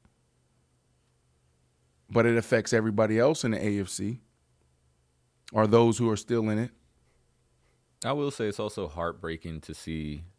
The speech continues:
Speaker 2: 'cause, you know, we put that Q-, Q B up on such a pedestal. It reminds me of a couple weeks ago during the Cincinnati game when we saw Joe Burrow on the sideline trying to throw the ball,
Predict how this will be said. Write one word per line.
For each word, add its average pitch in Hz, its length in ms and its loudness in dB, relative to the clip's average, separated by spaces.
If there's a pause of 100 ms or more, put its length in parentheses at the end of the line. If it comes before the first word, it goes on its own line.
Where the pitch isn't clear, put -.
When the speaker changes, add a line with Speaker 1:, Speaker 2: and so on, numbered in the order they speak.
(340)
Speaker 2:
'cause, 95 160 -10
you 107 80 -8
know, 90 120 -6
we 87 140 -10
put - 280 -8
that 82 220 -8
Q-, - 200 -20
Q 95 220 -12
B 82 180 -10
up 80 140 -10
on 78 100 -14
such - 220 -14
a 80 40 -16
pedestal. 98 600 -12 (440)
It 92 80 -6
reminds 104 400 -4
me 107 80 -6
of 87 100 -8
a 85 60 -14
couple 92 260 -8
weeks 90 220 -10
ago 87 160 -6
during 85 260 -8
the 78 140 -10
Cincinnati 82 520 -8
game 90 420 -6
when 82 280 -10
we 85 100 -10
saw 85 380 -6
Joe 82 240 -10
Burrow 85 320 -6
on 82 80 -12
the 78 80 -16
sideline 80 480 -10
trying 78 200 -14
to 73 40 -14
throw 82 240 -14
the 82 80 -14
ball, 78 400 -12